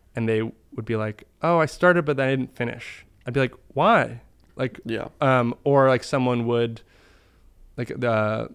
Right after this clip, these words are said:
Speaker 1: a, a teen from a s-, a, a school, it was like, I was, like, communicating him, with him about, like, this project he was doing, and he was like, "I need your, like, advice." And I was like, "Yeah, sure." And,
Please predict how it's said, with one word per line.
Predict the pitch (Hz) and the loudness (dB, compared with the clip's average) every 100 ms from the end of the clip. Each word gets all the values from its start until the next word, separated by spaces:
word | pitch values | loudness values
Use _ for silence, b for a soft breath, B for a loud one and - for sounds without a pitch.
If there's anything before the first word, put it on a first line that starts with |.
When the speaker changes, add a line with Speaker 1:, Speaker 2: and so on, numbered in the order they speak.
| - | -12
Speaker 1:
a, | 104 _ _ - | -12 _ _ -16
a | 113 | -14
teen | - - 127 123 120 117 117 | -14 -6 -4 -2 -2 -4 -6
from | - 117 | -6 -6
a | 107 110 113 - _ | -4 -6 -8 -14 _
s-, | - - - - | -20 -20 -16 -12
a, | 107 _ - | -12 _ -14
a | 117 104 110 | -8 -6 -8
school, | - - 117 107 104 104 - _ _ _ _ - - - | -10 -4 -2 0 -2 -4 -10 _ _ _ _ -20 -18 -8
it | |
was | 110 98 | -6 -6
like, | 113 | -6
I | 110 | -6
was, | 101 | -8
like, | 107 | -10
communicating | - 107 104 107 | -8 -8 -6 -6
him, | 104 104 104 - | -4 -6 -8 -10
with | 113 - | -10 -6
him | 110 104 | -6 -4
about, | 101 107 101 - - - _ b b b - | -4 -2 -2 -6 -12 -20 _ b b b -8
like, | 107 - | -8 -8
this | |
project | - - 110 104 104 | -16 -4 -4 -4 -6
he | 110 | -8
was | 98 | -6
doing, | 107 104 101 104 | -4 -4 -4 -4
and | 101 | -6
he | 104 | -8
was | 98 | -12
like, | 110 | -12
"I | 120 | -8
need | 127 | -6
your, | 123 117 | -6 -8
like, | 120 110 | -6 -8
advice." | 120 110 143 143 - | -6 -2 0 -2 -4
And | |
I | 107 | -10
was | |
like, | 101 - | -10 -8
"Yeah, | 180 175 | -6 -6
sure." | 156 147 156 151 | -8 -6 -2 -2
And, | 131 | -4